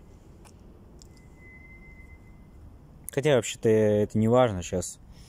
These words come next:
Щас важно просто найти с-, с-, пройти стажировку и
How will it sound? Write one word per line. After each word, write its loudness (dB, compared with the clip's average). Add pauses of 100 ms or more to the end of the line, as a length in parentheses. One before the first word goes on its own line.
(420)
Щас -10
важно 0
просто -4 (1300)
найти -6
с-, -8
с-, -6
пройти -2 (1040)
стажировку -2 (1120)
и -4